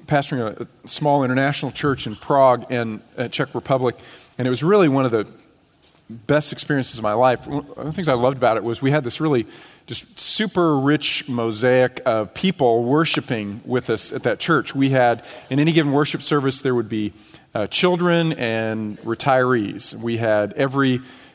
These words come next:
continent represented. Uh, we had people who, uh, about fifty percent English was their first language. About fifty percent English was a second language or a third language or a fourth language. Um, we had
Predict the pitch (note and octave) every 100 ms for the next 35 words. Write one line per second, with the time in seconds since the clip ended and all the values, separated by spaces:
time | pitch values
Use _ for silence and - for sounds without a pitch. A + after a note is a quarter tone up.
0 | - - D3+ D#3 D3+ D#3 D3 D3 C3+ D3
1 | D3 D3+ D3+ D3+ - - _ C3+ G#2+ G#2+
2 | A#2 A#2 A2 G2+ F#2+ C#3 C#3 C3 A2+ B2
3 | A2+ G#2+ G2+ G#2 F#2+ B2 G#2+ - D3+ C#3+
4 | C#3 - D#3+ C#3+ C3+ B2+ - A2+ A2 -
5 | D#3+ - E3+ F3+ F#3+ G3 - - - _
6 | _ - A2 - D#3 D3+ C3 B2+ D#3 D3+
7 | C3+ B2 A#2+ - A2+ G#2 - D3+ C#3 C3+
8 | C3+ C3+ B2+ G#2 - D3 C#3 C#3 C#3 C#3
9 | B2+ G2+ - D3 D3 D3 C#3 C#3 C#3 C3+
10 | - - - - _ - G#2 G2 F#2+ -
11 | B2+ A2+ B2 A2+ G#2+ G2